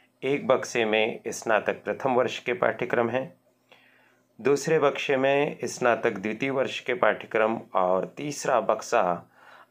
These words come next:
अपने साथ समेटे हुए है स्नातक तृतीय वर्ष के पाठ्यक्रम। जब आप इन बक्सों को खोलेंगे तो आपके सामने सारे पाठ्यक्रम उपलब्ध हो जाएंगे।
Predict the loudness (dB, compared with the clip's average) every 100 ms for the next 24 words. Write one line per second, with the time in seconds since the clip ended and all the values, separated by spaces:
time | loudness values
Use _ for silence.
0 | _ 0 2 -2 2 2 2 -2 0 0
1 | -2 -2 -2 -2 -2 -2 -2 -8 _ _
2 | -6 -4 0 0 2 -2 -2 -2 -2 0
3 | -2 -2 -4 -8 -8 -4 -4 -4 -12 -16
4 | -16 -18 _ _ _ _ _ _ -2 0
5 | 2 2 2 0 0 0 0 -2 0 -4
6 | -2 0 2 2 0 -2 -2 -6 -2 0
7 | 0 -2 -10 -2 -2 -2 -6 -6 _ _
8 | -20 _ -12 2 6 8 6 4 0 2
9 | 0 0 -4 -2 0 -2 -2 -6 -6 -8
10 | -4 -2 -4 -8